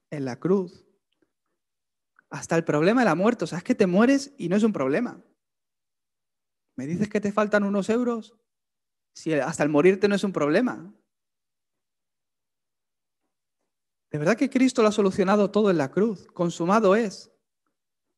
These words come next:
Pero Dios permite a veces que el Hijo de Dios camine por el desierto o que se enfrente a Goliat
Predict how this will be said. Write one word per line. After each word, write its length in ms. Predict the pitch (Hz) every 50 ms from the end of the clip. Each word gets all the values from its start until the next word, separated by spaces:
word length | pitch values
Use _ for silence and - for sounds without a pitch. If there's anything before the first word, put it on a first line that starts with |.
| _ _ _ _ _ _ _ _ _ _
Pero 200 | - 175 165 165
Dios 220 | 175 233 254 269
permite 560 | 262 262 247 233 226 226 240 262 262 - 202
a 80 | 202 185
veces 680 | 170 214 233 240 - - 202 196 196 220 226 - - _ _ _ _ _ _ -
que 120 | - 160
el 80 | 156 190
Hijo 200 | 233 - 277 262
de 120 | 247 233
Dios 340 | 226 240 240 233 233 233 -
camine 440 | - - 156 160 208 247 262 269 233
por 160 | - 202 190
el 100 | 175 165
desierto 920 | 165 147 - - 220 226 233 240 - - 196 185 185 185 - - - _ _
o 100 | - 175
que 100 | - 170
se 120 | 175 160
enfrente 420 | 147 156 - 214 214 240 247 240 240
a 80 | 233
Goliat 720 | 208 170 147 151 151 170 208 233 226 202 196 202 196 -